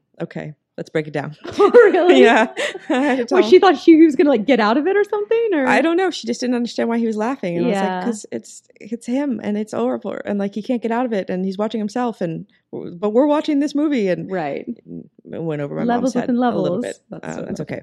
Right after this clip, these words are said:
Speaker 2: that's so funny.
Speaker 1: Uh, so, so for gore factor for
Speaker 2: Mm-hmm.
Speaker 1: In the Mouth of Madness, uh, one is not enough blood to fill a Dixie cup. Two is a puddle of blood. Three is enough blood to gross out the average viewer. Four is a bathtub of blood.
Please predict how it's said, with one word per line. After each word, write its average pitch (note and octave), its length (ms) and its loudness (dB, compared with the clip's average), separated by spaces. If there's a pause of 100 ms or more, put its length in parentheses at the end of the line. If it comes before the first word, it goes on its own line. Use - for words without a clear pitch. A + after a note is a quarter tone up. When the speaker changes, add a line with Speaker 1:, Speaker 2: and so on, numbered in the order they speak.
Speaker 2:
that's D#3+ 160 -16
so - 100 -12
funny. - 160 -8
Speaker 1:
Uh, F3 180 -2
so, F3+ 400 -2
so F#3+ 200 -6
for F#3+ 120 -10
gore A3 240 -2
factor D#3 460 -6 (100)
for D3+ 160 -2
Speaker 2:
Mm-hmm. D3+ 80 -6
Speaker 1:
In D#3+ 80 -4
the D#3 60 -4
Mouth C3+ 200 -8
of C#3 60 -14
Madness, C#3+ 480 -10
uh, D3 180 -6
one D#3+ 300 -2
is - 220 -8
not D3 160 -6
enough C#3+ 220 -8
blood C#3 160 -8
to C#3 60 -12
fill C3+ 160 -8
a C3+ 40 -8
Dixie C3 280 -12
cup. - 260 -12 (380)
Two E3+ 280 -2
is D3+ 120 -6
a D3 40 -12
puddle C#3 260 -8
of C#3 100 -12
blood. C#3+ 280 -8 (280)
Three E3+ 220 -4
is D#3+ 100 -6
enough D3 240 -8
blood C#3+ 200 -6
to - 60 -10
gross C#3+ 220 -6
out C#3 100 -8
the - 100 -12
average C3 360 -10
viewer. B2+ 400 -8
Four C#3+ 340 -6
is C#3+ 140 -10
a C3+ 40 -14
bathtub D#3+ 440 -6
of C#3+ 120 -8
blood. C3+ 240 -6